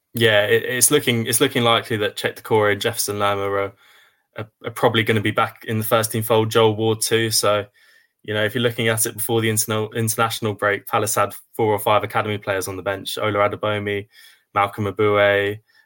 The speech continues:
um, Jayden Raymond even got a call up to the bench. That, that just shows really where, where this squad has been in recent weeks. They're all obviously very talented youngsters, but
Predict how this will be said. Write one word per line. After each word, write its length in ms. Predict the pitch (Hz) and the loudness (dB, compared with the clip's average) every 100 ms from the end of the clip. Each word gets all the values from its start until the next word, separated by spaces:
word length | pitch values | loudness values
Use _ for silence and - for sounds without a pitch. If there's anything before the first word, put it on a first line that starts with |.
| _ - | _ -8
um, 460 | 98 92 92 95 117 | -4 -4 -4 -8 -4
Jayden 340 | 117 107 104 104 | 0 2 2 2
Raymond 400 | 110 107 107 110 | 4 4 2 2
even 280 | 110 110 | 0 0
got 120 | 107 107 | -4 -4
a 60 | |
call 240 | - 110 107 | -4 -2 0
up 100 | - | -2
to 80 | 107 | -6
the 80 | |
bench. 260 | 107 107 101 | -4 -4 0
That, 180 | 117 113 | 0 2
that 180 | 123 123 | 0 0
just 180 | 113 | -4
shows 320 | - 113 110 101 | 2 2 2 0
really 220 | 101 101 | -2 -2
where, 240 | 104 101 | -2 -2
where 240 | 110 107 104 | 0 0 0
this 160 | 104 | -2
squad 260 | - 110 104 | 0 -2 -4
has 140 | 101 | -6
been 200 | 92 107 | -4 -4
in 80 | 101 | -4
recent 340 | 101 98 104 | -4 -4 -6
weeks. 180 | 104 98 | -6 -4
They're 140 | 110 113 | 0 2
all 120 | 110 | 2
obviously 260 | 101 110 | 0 -2
very 200 | 104 104 | 0 0
talented 420 | 101 110 104 98 98 | 0 -2 -2 -4 -2
youngsters, 500 | 107 110 - 101 95 | -2 -2 -6 -8 -6
but 240 | 110 | -6